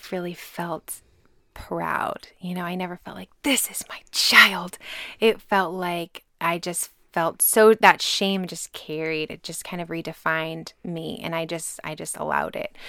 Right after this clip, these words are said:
Um, and Jeremiah <laughs> struggled as well, you know. He, um, he picked up fishing. That's kind of how he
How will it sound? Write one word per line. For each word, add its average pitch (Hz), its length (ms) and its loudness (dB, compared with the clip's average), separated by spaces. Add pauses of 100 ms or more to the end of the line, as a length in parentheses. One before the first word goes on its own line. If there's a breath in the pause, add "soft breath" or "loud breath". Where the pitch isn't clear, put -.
(320 loud breath)
Um, 180 180 -4
and 180 100 -4
Jeremiah 233 400 4
<laughs> - 120 -4
struggled 190 380 6
as 175 180 2
well, 170 380 4
you 175 120 -2
know. 175 120 0
He, 190 520 -2
um, 170 560 -4 (100)
he 180 340 -10 (200)
picked - 240 -10
up 170 120 -2 (120)
fishing. - 420 -4
That's - 160 -12
kind 175 140 -8
of 160 80 -8
how 165 120 -6
he 160 120 -8